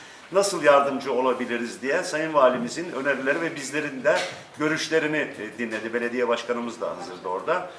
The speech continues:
Güzel bir çalışma olmuştu ama ne yazık ki tabii bizim dışımızda, siyaset bizim dışımızda. Yukarıda işte belediyelerle, e, e, merkezi yönetimin arasındaki o, e,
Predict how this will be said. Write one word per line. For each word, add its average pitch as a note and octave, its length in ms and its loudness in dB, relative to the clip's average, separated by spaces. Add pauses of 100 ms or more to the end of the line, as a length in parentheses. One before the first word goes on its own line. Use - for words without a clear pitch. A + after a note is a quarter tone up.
(320)
Güzel F3+ 320 8
bir E3+ 60 -2
çalışma E3 440 2
olmuştu C3+ 480 0
ama D3+ 500 4
ne F3 80 -2
yazık C#3 340 0
ki E3+ 220 -4
tabii D3+ 300 0 (200)
bizim D3 220 -6 (140)
dışımızda, A#2 540 -2
siyaset B2 540 0
bizim A2+ 160 -10 (100)
dışımızda. A2 560 -2 (420)
Yukarıda E3 720 8
işte D3 300 0 (120)
belediyelerle, D3+ 760 6
e, C3 680 4
e, G#2+ 100 -6 (100)
merkezi C#3+ 380 2
yönetimin C#3+ 540 -4
arasındaki C3+ 720 -4
o, B2+ 240 2 (460)
e, B2 160 2